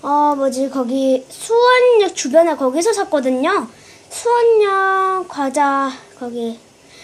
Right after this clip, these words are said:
세계 과자 할인점 거기서 샀거든요. 사천 원에서 육천 원 정도예요. 여섯 종류고요.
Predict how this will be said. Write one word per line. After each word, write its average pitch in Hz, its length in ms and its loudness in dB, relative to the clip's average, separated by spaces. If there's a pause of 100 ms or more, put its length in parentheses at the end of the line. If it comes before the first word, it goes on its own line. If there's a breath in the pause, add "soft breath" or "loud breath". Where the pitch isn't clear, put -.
(120)
세계 453 400 -2
과자 302 320 0
할인점 392 580 -2
거기서 285 380 -4
샀거든요. 247 720 -8 (720 loud breath)
사천 330 400 -4
원에서 381 340 0
육천 262 340 -8
원 349 120 -2
정도예요. 277 480 -2
여섯 262 220 -2
종류고요. 226 600 -4